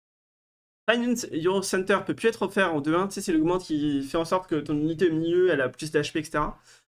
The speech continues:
C'est pas dingue, en vrai. Passe de dix à quinze pour cent H P bonus. À voir si tu joues un Swain trois ou un truc comme ça, euh, ch-, ou un,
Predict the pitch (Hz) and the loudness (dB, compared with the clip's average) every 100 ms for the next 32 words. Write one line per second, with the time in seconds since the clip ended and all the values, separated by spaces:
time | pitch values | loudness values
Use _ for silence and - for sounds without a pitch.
0 | _ _ _ _ _ _ _ - 220 247 | _ _ _ _ _ _ _ -6 0 0
1 | 151 143 160 139 170 - - - 196 170 | 0 -4 -4 -6 -10 -14 -20 -2 0 2
2 | 170 160 214 - 160 185 202 202 - - | 2 0 -4 -2 -2 -2 -6 -6 -8 -2
3 | 175 170 170 143 135 135 - - _ _ | -2 0 0 0 -4 -6 -12 -18 _ _
4 | _ _ _ _ 180 190 190 240 - 151 | _ _ _ _ 0 4 4 2 -2 -8
5 | 156 156 156 156 160 - 170 185 196 185 | -2 -2 0 -2 -2 -2 2 4 4 2
6 | 151 - - 165 - 147 147 160 151 64 | 0 -6 -8 -6 -2 0 0 0 0 -4
7 | 57 55 58 - _ _ _ _ - - | -6 -10 -12 -18 _ _ _ _ -10 -6
8 | - - 156 160 | -6 -8 -4 -2